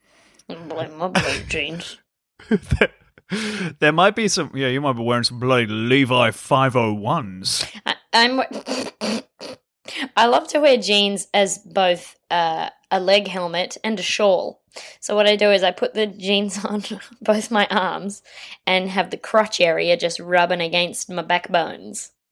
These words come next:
Speaker 2: That's cool.
Speaker 1: Tits
Speaker 2: I was,
Speaker 1: out, jeans
Speaker 2: yeah,
Speaker 1: on the
Speaker 2: duh.
Speaker 1: arms and back.
Speaker 2: I was thinking today that I would like to make a pair of jeans that are for sixty-nining exclusively.
Speaker 1: Mm.
Speaker 2: So they're attached at the belt,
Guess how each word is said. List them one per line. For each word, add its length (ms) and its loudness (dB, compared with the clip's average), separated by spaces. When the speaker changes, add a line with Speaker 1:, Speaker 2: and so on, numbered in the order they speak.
Speaker 2:
That's 240 -6
cool. 360 -10
Speaker 1:
Tits 200 2
Speaker 2:
I 100 6
was, 160 6
Speaker 1:
out, 260 2
jeans 280 0
Speaker 2:
yeah, 100 2
Speaker 1:
on 120 -2
the 80 2
Speaker 2:
duh. 120 2
Speaker 1:
arms 240 -6
and 100 -12
back. 460 -10
Speaker 2:
I 400 6
was 220 -2
thinking 260 -4
today 340 2
that 140 -2
I 100 4
would 140 0
like 220 2
to 80 -4
make 200 -2
a 60 -8
pair 220 0
of 80 -4
jeans 420 -4
that 100 -4
are 200 4
for 340 -4
sixty-nining 880 0
exclusively. 720 -2
Speaker 1:
Mm. 280 -4
Speaker 2:
So 320 4
they're 540 2
attached 600 -2
at 240 2
the 140 -6
belt, 540 -2